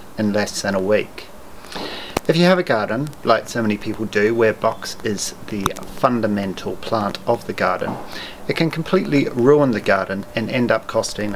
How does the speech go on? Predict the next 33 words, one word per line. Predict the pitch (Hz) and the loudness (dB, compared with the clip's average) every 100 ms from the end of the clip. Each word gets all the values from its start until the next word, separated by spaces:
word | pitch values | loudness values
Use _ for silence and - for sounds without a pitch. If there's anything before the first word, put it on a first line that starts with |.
| 101 | -2
a | 107 | 0
lot | 107 113 - - - | 4 4 2 -8 -10
of | 113 - | -8 -4
money. | 107 95 175 - - - - - - - - - - - - - - - - - - - | -2 -2 -6 -8 -12 -12 -14 -12 -14 -14 -14 -14 -12 -12 -12 -10 -10 -8 -8 -8 -10 -2
We | - | 4
managed | 220 208 175 - | 6 6 4 2
to | |
keep | - 160 | 2 4
on | 135 123 | 4 0
top | - 160 | 0 0
of | 135 | 0
it | - - | 0 0
last | 98 95 - | -2 -2 0
year. | 104 107 139 | 2 4 4
Okay, | 117 107 104 | 0 0 0
we | 135 120 | 2 2
lost | 104 - | 2 0
a | |
few | - 107 | -6 -4
plants, | - 113 98 120 - - - | 0 0 2 0 -2 -6 -2
but | 131 139 - | 0 0 -4
the | 131 | -4
vast | 131 165 170 - | 2 4 4 0
majority | 139 - 127 123 - 107 - - - - | -2 2 2 2 0 0 0 -2 -2 4
of | 139 135 - | 4 4 -4
the | |
box | 104 95 95 - - | 0 2 2 -2 0
we | 117 | 2
managed | 104 101 95 - | 2 2 0 -4
to | - | -6
save | - 123 104 90 85 - | -2 2 2 0 -4 -2
by | 107 | -2
following | - 131 117 107 104 101 | 0 0 2 2 0 -2